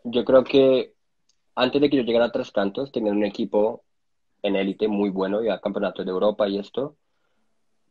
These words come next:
Salieron todos, Tres Cantos bajó a Oro, los niños subieron. Cuando yo llegué eran buenos, pero seguían siendo niños.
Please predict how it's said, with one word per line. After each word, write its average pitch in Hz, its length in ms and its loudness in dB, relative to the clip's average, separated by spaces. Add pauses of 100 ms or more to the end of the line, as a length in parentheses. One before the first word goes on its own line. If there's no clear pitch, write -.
(240)
Salieron 107 520 2
todos, 123 560 2 (560)
Tres 104 200 -2
Cantos 104 300 -2
bajó 95 240 -2
a 92 40 6
Oro, 110 340 0 (640)
los 104 280 -4
niños 110 500 0 (120)
subieron. 101 760 -2 (760)
Cuando 101 260 -2
yo 101 100 0
llegué 104 320 2
eran 107 200 0
buenos, 107 320 0 (140)
pero - 180 -8
seguían 98 340 -2
siendo 101 240 -2
niños. 101 300 -4